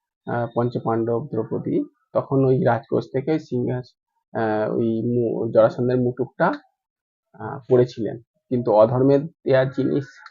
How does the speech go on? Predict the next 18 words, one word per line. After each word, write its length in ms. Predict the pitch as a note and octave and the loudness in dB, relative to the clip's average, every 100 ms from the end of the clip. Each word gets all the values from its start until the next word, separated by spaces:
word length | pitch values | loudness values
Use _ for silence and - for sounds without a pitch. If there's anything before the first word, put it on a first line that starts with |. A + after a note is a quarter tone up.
| - | -2
অধর্ম, 380 | A#2 A#2 B2+ C3 C3+ - - - - - - | 0 0 0 2 0 -4 -16 -16 -18 -18 -6
আহ, 280 | A2+ A#2 A#2 - | -2 0 -2 2
পয়সা, 560 | A#2+ B2 - B2 B2+ - | 4 4 4 4 4 -2
আমরা 260 | - B2 C#3 | -4 2 2
সৎকর্মতে 840 | C3+ C3+ - - C#3 C3+ C#3 C3+ C3+ | 4 -2 0 0 2 2 0 -2 -2
কিংবা 400 | C3+ C3+ C#3 C#3 _ _ _ | 0 4 4 2 _ _ _
সৎ 220 | C#3+ D#3 | 4 6
উপায়ে 280 | E3+ E3 E3 | 4 6 4
কর্ম 340 | D#3+ C#3+ C#3 C#3+ | 6 6 8 4
করুন, 340 | D3 D#3+ E3 | 2 0 -2
সৎ 340 | E3 - C3+ C#3 - | -4 2 2 2 0
পয়সা 400 | C3 C3+ E3+ E3 | 2 2 4 2
দেখবেন 440 | G3+ C3+ D#3 F#3+ - _ _ _ | 2 0 2 0 0 _ _ _
আপনাকে 460 | - - C3+ D3+ E3+ | 0 2 2 2 0
সৎ 320 | E3+ - F3+ - | -2 2 2 2
চিন্তানও 480 | C#3 C#3 C#3 C#3 D3+ | 4 4 8 6 6
দেবে, 340 | E3 E3+ G#3 D4+ _ _ _ _ | 2 2 2 0 _ _ _ _
সৎ 300 | - C#3 | -4 2